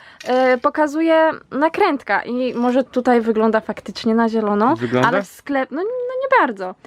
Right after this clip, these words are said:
Speaker 1: ale w sklepie wyglądało po prostu na najbardziej czarno ze wszystkich, jakie tam były.
Speaker 2: Ja powiem wam tak, podsumuję to jednym wyrazem.
Speaker 1: <laughs>
Speaker 2: X D, po prostu X D.
Speaker 1: No nie, no.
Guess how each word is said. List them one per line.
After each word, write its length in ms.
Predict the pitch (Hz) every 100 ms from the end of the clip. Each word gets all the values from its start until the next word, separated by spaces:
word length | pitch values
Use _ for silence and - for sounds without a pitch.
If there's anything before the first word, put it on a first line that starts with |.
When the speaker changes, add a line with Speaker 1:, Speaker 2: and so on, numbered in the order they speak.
| - -
Speaker 1:
ale 240 | 220 277
w 40 | 294
sklepie 640 | - - 311 320 330 339
wyglądało 560 | 302 262 285 294 277 294
po 60 | 269
prostu 320 | 262 247 262
na 280 | 254 254 214
najbardziej 440 | 226 233 302 370
czarno 380 | - 269 254 311
ze 100 | 240
wszystkich, 340 | - 269 262
jakie 200 | 254 247
tam 180 | 247 226
były. 220 | 196 170
Speaker 2:
Ja 60 | 170
powiem 280 | 139 165 160
wam 160 | 165
tak, 280 | 170 123 107 - - - -
podsumuję 580 | 135 - 156 160 165 160
to 380 | 160 151 143 - - _ _ _ _ _ _ _ 135
jednym 340 | 147 151 151
wyrazem. 360 | 143 131 117 117 117 - - - - - - - - - - - - - - - -
Speaker 1:
<laughs> 1400 | 262 226 214 - - _ - _ _ - - 110 - -
Speaker 2:
X 240 | 143 151
D, 240 | 139 135 110 -
po 80 | 202
prostu 380 | 175 180 - 151
X 160 | 139 123
D. 180 | 147 113 339
Speaker 1:
No 200 | 247 214
nie, 560 | 220 220 214 208 196 190
no. 480 | 190 180 180 196 208